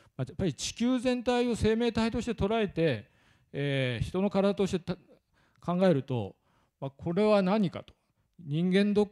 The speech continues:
クでですね、あの、お、まあ、肝臓のガンマジーティーピーの数値が、お酒を飲みすぎて肝臓に負担がかかって急に上がってるアラートだとかですね、え、血糖値のコントロールが失敗して、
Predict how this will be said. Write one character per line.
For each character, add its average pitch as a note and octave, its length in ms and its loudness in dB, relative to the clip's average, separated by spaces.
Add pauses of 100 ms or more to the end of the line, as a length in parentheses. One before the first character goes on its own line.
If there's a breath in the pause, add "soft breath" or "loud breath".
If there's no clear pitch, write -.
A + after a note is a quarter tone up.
ク E3+ 100 -6
で B2 120 -4
で G#2+ 100 -10
す G#2 100 -14
ね、 G#2 360 -8
あ A#2+ 100 -10
の、 A2 340 -6 (360 loud breath)
お、 A2 400 -6 (480)
ま A#2 80 -10
あ、 A2 120 -12 (300)
肝 E3+ 300 0
臓 E3+ 180 0
の E3 180 0
ガ D3 180 -2
ン F3 100 2
マ F#3 100 4
ジ F3+ 120 0
ー F3 60 0
テ G#3+ 100 -2
ィ - 20 2
ー F3 40 -6
ピ G#3 60 0
ー F#3 60 -2
の D3 40 0
数 A#2+ 200 -4
値 - 140 -8
が、 C3 220 -4 (640)
お B2+ 120 -4
酒 E3 280 0
を E3 60 4
飲 E3 140 2
み F3+ 80 2
す - 120 -4
ぎ E3+ 140 0
て A#2+ 320 0 (380)
肝 D#3 180 0
臓 E3+ 120 2
に E3 60 2
負 - 80 -6
担 E3+ 140 4
が E3+ 60 2
か E3 60 -2
か F#3 60 -2
っ F3 40 -6
て C#3+ 160 -6
急 D#3+ 140 -2
に D#3 80 2
上 C3+ 120 0
が C#3 80 0
っ B2+ 60 0
て - 140 4
る C#3+ 160 2
ア B2 100 -4
ラ C#3+ 120 0
ー D#3 40 -2
ト D3+ 120 -4
だ D3+ 100 0
と A2 100 -12
か F#2 100 -14
で F2 60 -18
す - 80 -20
ね、 F#2 80 -20 (600)
え、 B2 100 -8
血 D#3 300 -2
糖 G#3 180 6
値 F#3 100 -6
の D3+ 100 -2
コ C#3+ 160 -6
ン D#3+ 60 -2
ト F3+ 100 0
ロ F3+ 80 4
ー - 20 2
ル F3 80 2
が B2+ 260 -4 (140)
失 - 200 -14
敗 D#3 200 4
し - 80 -14
て、 D#3 300 -4